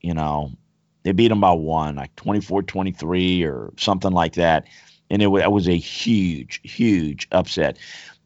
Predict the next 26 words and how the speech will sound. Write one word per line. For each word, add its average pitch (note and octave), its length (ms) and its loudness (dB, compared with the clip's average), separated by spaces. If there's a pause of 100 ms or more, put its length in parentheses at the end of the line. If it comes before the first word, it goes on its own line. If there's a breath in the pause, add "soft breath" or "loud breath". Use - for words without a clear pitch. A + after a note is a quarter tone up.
It's F3 240 4
still, F#3+ 420 8
though, G#2 520 0
you C3+ 120 -4
know, A2 300 -4 (160)
Stanford, A2+ 640 -6 (140)
maybe F2 360 -6 (160)
not G2 240 0
a D#2+ 200 -4
very G#2 220 2
good A#2+ 220 2
Stanford A#2+ 440 -4
team A#2+ 280 -4
and G2+ 100 -6
program A2 300 0
at G2+ 100 -4
that F#2+ 160 -2
point, G#2+ 260 -2
but G2 220 -2 (380 soft breath)
it's, G2 300 -4
it's A2 300 -4 (460)
P A#2 140 0
five, G#2+ 380 6
P G#2 160 -4
five. G2 440 2 (420)
Um, F#2+ 400 2